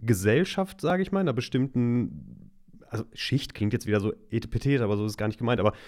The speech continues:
ne, du weißt, wie ich's meine vielleicht, ne, so, dass man da halt auch, auch so Küsschen links, Küsschen rechts, auch wollen wir anstoßen mit dem Sekt oder so, so, ne, aber auf einem sehr herzlichen Niveau. Und ich hab das früher halt auch nie immer, nie so richtig kapiert, warum man das macht, weil das die einzigen Menschen waren, diese Familie, bei der das gemacht wurde, aber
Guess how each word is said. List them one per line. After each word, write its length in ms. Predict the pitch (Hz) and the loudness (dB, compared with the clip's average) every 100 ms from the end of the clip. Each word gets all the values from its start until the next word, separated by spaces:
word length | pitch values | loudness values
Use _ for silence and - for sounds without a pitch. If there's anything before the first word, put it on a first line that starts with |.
| - - | -18 2
ne, 200 | 120 139 | 4 4
du 120 | 110 | 6
weißt, 260 | 131 131 127 | 6 6 0
wie 100 | 120 | -2
ich's 120 | - | 2
meine 280 | 117 117 117 | 4 4 2
vielleicht, 420 | - 90 92 - | 0 -2 -2 2
ne, 160 | 147 | 2
so, 140 | 147 117 | 2 0
dass 220 | 113 - | -2 0
man 140 | 120 | 2
da 200 | 117 120 | 6 6
halt 180 | 127 123 | 6 2
auch, 100 | 117 | 0
auch 220 | 117 - 110 | -4 -2 -2
so 100 | 117 | -2
Küsschen 360 | - 127 123 | -2 0 2
links, 200 | 123 135 | 4 4
Küsschen 300 | - 120 123 113 | 2 2 2 2
rechts, 200 | 123 - | 2 2
auch 140 | 160 | 4
wollen 160 | 156 151 | 6 4
wir 80 | 135 | 4
anstoßen 460 | 156 - 139 139 | 0 2 0 2
mit 80 | 135 | 0
dem 80 | 123 | 2
Sekt 240 | 123 - | 0 0
oder 160 | 127 123 | 0 0
so, 140 | 127 | 0
so, 380 | 120 120 98 - | 0 2 2 0
ne, 240 | 120 180 226 | 4 4 6
aber 240 | 143 143 | 4 4
auf 140 | 143 139 | 4 2
einem 160 | 139 127 | 2 2
sehr 240 | 120 147 | 2 2
herzlichen 460 | 139 139 143 135 127 | 2 0 -2 -2 0
Niveau. 360 | 123 120 170 - - - - - _ _ _ _ - | 2 2 0 -2 -16 -20 -20 -20 _ _ _ _ 4
Und 300 | 135 131 - - - | 6 6 0 -10 0
ich 120 | 120 | 2
hab 80 | - | 2
das 120 | 117 | 0
früher 280 | - 170 156 | 2 6 8
halt 140 | 143 | 8
auch 100 | 117 | 6
nie 300 | 131 147 160 | 6 4 4
immer, 200 | 143 143 127 | 4 2 2
nie 160 | 131 | 2
so 100 | 131 | 4
richtig 240 | 123 139 - | 2 0 -2
kapiert, 400 | - - 147 170 | -4 0 0 2
warum 140 | 113 | 2
man 80 | 117 | 2
das 100 | 113 | 2
macht, 240 | 135 - | 0 0
weil 100 | - | -2
das 280 | 110 113 - | -2 -6 -8
die 140 | 117 | -2
einzigen 440 | 98 131 156 117 120 | 2 2 2 0 2
Menschen 340 | 117 127 101 | 2 0 0
waren, 240 | 113 117 131 | 2 2 2
diese 180 | 113 | -2
Familie, 400 | 117 107 113 123 | -2 2 4 4
bei 100 | 120 | 4
der 140 | 113 117 | 4 4
das 140 | 117 | 2
gemacht 320 | - 113 113 - | 2 2 2 0
wurde, 240 | 139 175 | 0 0
aber 180 | 113 | 2